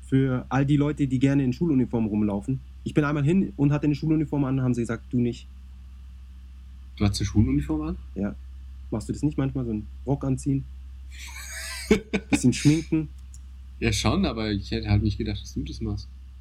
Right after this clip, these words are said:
Speaker 1: Nein, ich hab's <laughs> nur am Wochenende.
Speaker 2: <laughs> Nur am Wochenende.
Speaker 1: Nur am Wochenende. Ähm,
Speaker 2: Und man darf nicht, also eigentlich darf man nur zu zweit und auch nur eine Frau, ein Mann rein.
Speaker 1: Nein,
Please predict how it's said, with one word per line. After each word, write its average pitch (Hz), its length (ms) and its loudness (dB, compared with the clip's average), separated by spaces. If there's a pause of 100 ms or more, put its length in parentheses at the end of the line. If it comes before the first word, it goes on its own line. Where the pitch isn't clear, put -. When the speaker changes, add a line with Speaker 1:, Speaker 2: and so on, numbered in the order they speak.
(300)
Speaker 1:
Nein, 85 260 -6 (240)
ich 101 80 -8
hab's 104 220 -6 (580)
<laughs> - 580 -8
nur 160 140 10
am 147 140 0
Wochenende. 107 480 0 (180)
Speaker 2:
<laughs> - 180 -16
Nur 170 240 8
am 175 160 0
Wochenende. 151 540 2
Speaker 1:
Nur 147 100 10
am 139 80 6
Wochenende. 113 540 2 (480)
Ähm, 120 320 2
Speaker 2:
Und 302 240 2 (120)
man 165 200 2
darf 180 300 -4 (360)
nicht, 160 400 0 (800)
also 143 240 -4 (280)
eigentlich 160 260 0
darf 151 220 -4
man 147 100 -2
nur 143 160 0
zu - 80 -12
zweit 160 420 -4
und 160 160 -4
auch 147 180 -4
nur 151 300 -2 (380)
eine 139 220 -2
Frau, 131 360 -8
ein 123 140 -2
Mann 120 200 -2
rein. 92 200 -6 (1500)
Speaker 1:
Nein, 320 400 0